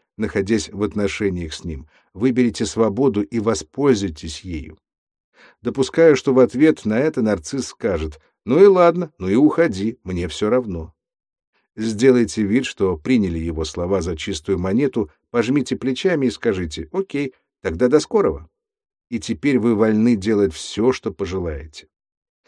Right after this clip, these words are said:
Не зацикливайтесь на том, правильно вы поступили или нет.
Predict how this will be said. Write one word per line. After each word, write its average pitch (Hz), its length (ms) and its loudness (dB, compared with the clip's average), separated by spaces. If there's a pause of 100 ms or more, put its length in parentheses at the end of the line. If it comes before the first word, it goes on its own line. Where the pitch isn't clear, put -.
(340)
Не 143 120 2
зацикливайтесь 127 880 2
на 110 120 -2
том, 156 280 0
правильно 127 560 2
вы 101 140 -2
поступили 85 600 -8
или 127 240 -4
нет. 98 380 -2